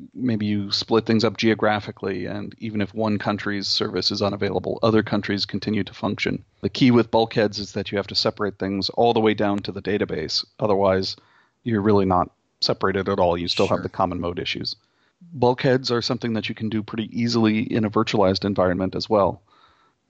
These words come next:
Speaker 1: We have the ability to do automatic migrations at this point. So some of the techniques that Jez Humble talks about in continuous delivery work really well for this too.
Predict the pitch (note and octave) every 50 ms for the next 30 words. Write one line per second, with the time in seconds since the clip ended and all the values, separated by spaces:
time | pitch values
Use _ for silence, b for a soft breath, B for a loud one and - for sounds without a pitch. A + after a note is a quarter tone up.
0 | _ - C3+ B2 A#2+ A#2 A2+ D#3 E3 C#3 C3+ B2+ A#2+ B2 C3 C3 - - B2 -
1 | - A2+ A2+ A#2 A2+ A2 A2 A2+ - - - A#2 A2+ A2+ A#2 A2+ A2 G#2+ G#2 -
2 | - A2 G#2 G2+ - G#2 G#2 B2 C#3 - - G#2 F#2+ F2+ - G2+ - G#2+ G2 -
3 | - - G2+ F#2+ - - _ _ _ - - - A2+ A2 G#2+ G#2 - - A#2+ A#2
4 | A2 G#2+ - - G#2+ - - A2 G#2+ G#2 - - - A2 G#2+ G2+ G2+ - - A2
5 | G#2 G2+ - G#2+ G#2 G2+ G#2 G2+ G2+ - G#2+ G#2 G#2 - G2 F#2+ F#2+ G2 F#2 -
6 | G2+ G2+ G#2+ - G#2 G2 - G#2 G#2 G#2 G2+ - - G#2 G#2 A2 A2 A2+ G#2 G2+
7 | - G#2+ G2+ - - - G2+ G2 F#2 F#2+ F#2+ F#2+ F#2+ - - G2+ G#2 - - -
8 | - G#2+ G#2 G#2+